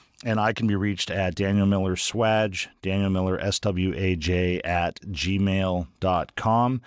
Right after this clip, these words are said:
Love to hear from everybody. As always, I, I respond to as many folks as I can, and I know I don't get all of you, but, um, you're the driving force behind this, and we thank you for that.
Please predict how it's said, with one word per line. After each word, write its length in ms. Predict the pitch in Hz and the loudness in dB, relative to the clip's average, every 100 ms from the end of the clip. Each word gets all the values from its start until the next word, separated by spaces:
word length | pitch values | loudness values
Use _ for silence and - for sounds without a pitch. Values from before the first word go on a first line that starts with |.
| - - - _ | -14 -20 -20 _
Love 260 | 98 107 107 | 2 2 2
to 80 | 110 | 0
hear 200 | 107 107 | 2 0
from 160 | 104 | 0
everybody. 640 | 104 98 95 101 101 98 92 _ - | 0 0 0 0 0 -2 -6 _ -12
As 220 | 98 87 | -6 -2
always, 480 | 98 101 98 92 85 | 0 2 0 0 -4
I, 160 | 85 | -6
I 120 | 73 80 | -6 -6
respond 580 | 80 - - 101 98 | -4 -6 0 2 2
to 60 | 95 | 2
as 100 | 85 | 2
many 220 | 92 95 | 2 0
folks 320 | - 92 82 | 0 -2 -2
as 100 | 82 | -4
I 80 | 82 | -6
can, 380 | - 92 92 92 | -4 -2 0 -2
and 100 | 82 | -4
I 80 | 82 | -2
know 240 | 92 107 | 2 2
I 80 | 101 | 2
don't 240 | 92 90 | 2 0
get 140 | 101 87 | -2 -2
all 240 | 85 92 | 0 0
of 100 | 85 | 0
you, 240 | 85 85 78 | -2 -2 -2
but, 260 | 87 - | -4 -4
um, 440 | 90 90 85 82 - - | -8 -6 -6 -10 -12 -6
you're 140 | 95 | -2
the 80 | 87 | 0
driving 340 | 95 101 95 | 2 2 2
force 320 | 90 101 98 - | -2 -2 -2 -2
behind 440 | 87 95 95 90 | -4 -2 0 0
this, 340 | 85 - - - - - - - | -2 -6 -8 -10 -18 -20 -20 -12
and 300 | 85 90 87 | -4 -2 -2
we 120 | 87 | -2
thank 320 | 85 90 82 | -2 -2 -2
you 80 | 87 | -4
for 260 | 85 131 131 | -2 0 2
that. 280 | 101 78 | 2 0